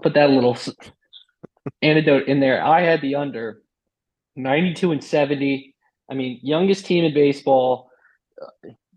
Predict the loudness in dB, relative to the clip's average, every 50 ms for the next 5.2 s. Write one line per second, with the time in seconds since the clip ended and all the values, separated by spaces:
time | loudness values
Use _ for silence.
0 | _ _ _ _ _ _ _ _ _ _ _ _ _ _ _ _ _ _ _ _
1 | _ _ _ _ _ _ _ _ _ -6 -4 -4 -2 0 0 0 0 -2 -2 -4
2 | -4 -8 -14 -20 _ _ _ -12 -12 -10 -10 -10 -10 -2 0 2 4 4 2 0
3 | -6 -12 _ _ _ _ -2 -2 -2 -2 -2 0 2 2 4 2 2 0 -2 -2
4 | -2 -2 -2 -2 -2 -2 -4 -6 -10 -10 -8 -8 -4 -4 -6 -4 -2 -2 0 0
5 | 0 -2 -2 -4